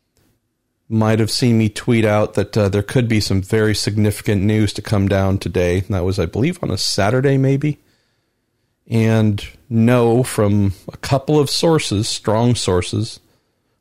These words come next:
that there were talks going on between Spam and Honda, keeping in mind that Spam was needing to get out of the final year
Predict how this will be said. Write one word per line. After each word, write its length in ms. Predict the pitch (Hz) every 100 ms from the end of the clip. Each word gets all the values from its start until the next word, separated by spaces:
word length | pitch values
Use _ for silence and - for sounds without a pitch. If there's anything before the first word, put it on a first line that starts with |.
| -
that 500 | 104 107 107 107 -
there 140 | 113
were 100 | 113
talks 420 | 110 - 135 - -
going 300 | 127 131 123
on 260 | 87 98 131 _ _ _ _ _ _ -
between 460 | 107 - 123 123
Spam 680 | 117 - - 131 98 90 139 - -
and 240 | 110 135
Honda, 440 | 120 127 101 82 131 _ _ _ _ -
keeping 300 | 123 113 117
in 140 | 110
mind 340 | 101 101 110 113
that 200 | - - _ _ _ _ -
Spam 520 | - - 110 107 107
was 160 | 104 107
needing 420 | 107 104 104 104
to 340 | - - 104
get 260 | 98 101 104
out 200 | 104 107
of 100 | 98
the 60 | -
final 440 | - 107 113 113
year 420 | 107 104 90 117